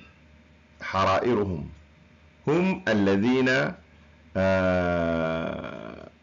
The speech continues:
يعني، آه، نهبت أموالهم،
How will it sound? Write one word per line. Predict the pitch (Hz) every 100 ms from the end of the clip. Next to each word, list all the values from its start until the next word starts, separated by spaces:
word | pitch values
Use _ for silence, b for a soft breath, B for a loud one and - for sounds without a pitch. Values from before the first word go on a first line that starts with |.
| -
يعني، | 101 101 92 98 95 -
آه، | 92 87 82 78 80 - - - - - -
نهبت | 123 156 147 123 - 95
أموالهم، | 98 110 117 110 98 82